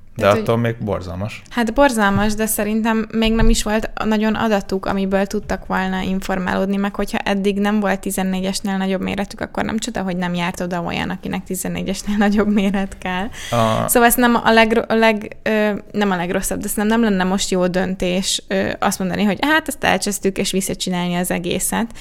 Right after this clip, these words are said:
Speaker 2: hanem szerintem egyébként ez egy jó dolog, hogy nyitnak nagyobb méretek felé, meg inkluzív a b-, a bolt, csak, ö, most az a lényeg, hogy elérjék azokat az embereket, és oda tereljék. Tehát, hogy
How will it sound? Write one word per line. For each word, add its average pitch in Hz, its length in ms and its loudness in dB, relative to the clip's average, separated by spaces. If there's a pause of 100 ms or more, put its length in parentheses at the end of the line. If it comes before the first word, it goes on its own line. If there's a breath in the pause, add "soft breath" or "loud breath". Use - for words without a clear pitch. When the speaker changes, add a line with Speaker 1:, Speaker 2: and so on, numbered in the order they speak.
(240 loud breath)
Speaker 2:
hanem 202 500 2 (260)
szerintem 208 240 2
egyébként 214 300 2
ez 208 100 0
egy 202 180 2
jó 226 220 6
dolog, 180 320 2
hogy 180 160 2
nyitnak 180 480 -2
nagyobb 185 280 0
méretek 175 400 -2
felé, 175 460 -2 (300 loud breath)
meg 190 220 0
inkluzív 196 500 0
a 185 60 0
b-, 196 520 -6
a 185 120 0
bolt, 196 520 0 (220 loud breath)
csak, 220 380 0
ö, 214 260 2 (200)
most 220 200 -2
az 214 120 2
a 180 80 0
lényeg, 170 220 -2
hogy 196 180 -2
elérjék - 560 -2
azokat 190 340 -4
az 190 120 -2
embereket, 180 520 -4
és 202 120 -4
oda 196 160 -2
tereljék. 185 560 -4
Tehát, 190 260 -8
hogy 190 320 -8